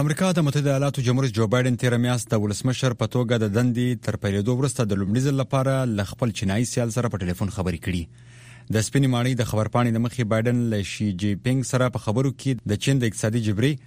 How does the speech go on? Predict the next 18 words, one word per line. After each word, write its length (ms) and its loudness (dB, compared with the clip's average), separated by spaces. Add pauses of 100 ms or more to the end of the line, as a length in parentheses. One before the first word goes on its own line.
(180)
او 180 2
غیر 220 2
عادلانه 380 0 (100)
پالیسیو، 500 0 (320)
په 280 2
شینجن 280 2
ولایت 320 0
کې 120 -2 (100)
د 260 2
بشري 520 0
حقوقو 460 -2 (120)
څخه 200 -2 (260)
د 200 0
سرغړونې 840 -2 (240)
او 100 4
د 140 0
تایوان 340 0
په 60 0